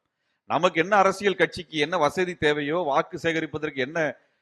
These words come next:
அஹ், யுக்தி இருக்கிறதோ, அந்த அடிப்படையில் வரலாறு சொல்லக்கூடிய முறை இன்றைக்கு வந்திருக்கிறது. இன்றைக்கு வரலாற்றினுடைய மிகப்பெரிய சிக்கல் வரலாறு இந்த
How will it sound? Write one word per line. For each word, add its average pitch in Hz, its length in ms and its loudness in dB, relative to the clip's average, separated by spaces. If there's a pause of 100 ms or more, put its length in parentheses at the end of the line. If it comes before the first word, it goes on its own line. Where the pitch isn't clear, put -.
(380)
அஹ், 110 760 0
யுக்தி 170 400 0
இருக்கிறதோ, 208 460 4
அந்த 180 260 8
அடிப்படையில் 214 460 6
வரலாறு 202 400 6
சொல்லக்கூடிய 170 520 -2
முறை 165 260 4
இன்றைக்கு 156 300 -4
வந்திருக்கிறது. 131 420 -2
இன்றைக்கு 110 280 -4
வரலாற்றினுடைய 175 540 2
மிகப்பெரிய 175 480 -2
சிக்கல் - 300 -4
வரலாறு 139 520 2 (480)
இந்த 165 260 0